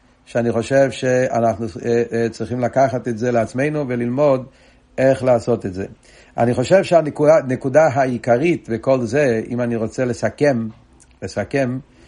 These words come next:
נקודה עיקרית שאני חושב שכדאי שאנחנו נצא עם זה, חוץ ממה שדיברנו, גם כן, נקודה עיקרית שאני חושב שזה פשוט, אה, חשיבות, אה, ממדרגה ראשונה לכל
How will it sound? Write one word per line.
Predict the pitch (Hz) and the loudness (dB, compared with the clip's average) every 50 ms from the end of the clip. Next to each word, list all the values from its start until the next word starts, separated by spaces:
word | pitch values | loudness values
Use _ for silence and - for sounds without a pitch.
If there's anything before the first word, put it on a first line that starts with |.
| _ _ _ _ - | _ _ _ _ -8
נקודה | 107 104 - 117 117 135 | -6 -6 -2 4 4 6
עיקרית | 135 139 131 - 127 120 131 147 147 - | 6 4 2 0 0 0 0 0 -2 -2
שאני | - 120 113 107 | -2 -4 -2 -2
חושב | - 107 101 - 123 123 113 | -4 -4 -2 -2 -2 -2 -2
שכדאי | - - 123 120 110 110 - 110 107 117 120 120 117 | -4 -2 -2 -2 -2 -2 -4 -2 2 2 2 2 0
שאנחנו | - 113 117 113 104 101 113 | -2 -2 -2 -2 -2 -2 -4
נצא | 113 110 104 - 139 | -4 -4 -4 -4 -2
עם | 135 135 123 117 | -2 -2 -2 -2
זה, | 104 110 | -4 -4
חוץ | 101 - 120 104 - | -6 -6 -8 -8 -6
ממה | 113 113 110 107 | -4 -4 -4 -4
שדיברנו, | 101 - 104 107 98 120 139 151 139 123 110 107 - - - - _ _ _ - 104 | -4 -6 -6 -2 2 4 4 4 2 0 -6 -8 -12 -18 -20 -20 _ _ _ 0 4
גם | 120 123 135 139 120 | 4 4 4 2 0
כן, | - 117 113 107 110 - _ _ _ _ _ _ - | -2 -2 -2 -2 -4 -6 _ _ _ _ _ _ -6
נקודה | 107 107 - - 107 104 123 131 | -4 -4 -4 -4 2 4 4 4
עיקרית | 139 127 - 127 120 123 143 143 139 | 4 2 0 0 0 2 0 0 -2
שאני | - 123 113 | -2 -4 -4
חושב | 95 104 - 131 127 120 | -4 -4 -2 -2 -2 -2
שזה | - - 123 110 101 117 123 120 | -2 -4 -6 -4 -2 -2 -2 0
פשוט, | 117 117 110 - - 127 123 110 - - | -2 -4 -6 -4 -4 -6 -6 -6 -4 -2
אה, | 123 120 113 | -2 -2 0
חשיבות, | - 113 107 - - 113 113 131 139 139 - - | -2 -2 -4 -2 -2 -2 -2 -2 -2 -4 -6 -4
אה, | 120 120 120 117 113 113 110 | -2 0 0 0 0 -2 -2
ממדרגה | 104 110 110 110 110 110 107 104 110 107 117 123 135 | -4 -4 -4 -2 -2 -2 -2 -2 -2 0 2 2 2
ראשונה | 131 131 117 - 123 117 120 131 135 127 117 107 - - _ _ _ _ - | 2 0 -4 -4 -4 0 2 2 4 4 2 0 -2 -8 _ _ _ _ -6
לכל | 104 107 104 - - 131 131 131 127 131 | -6 -6 -4 0 2 4 4 4 2 0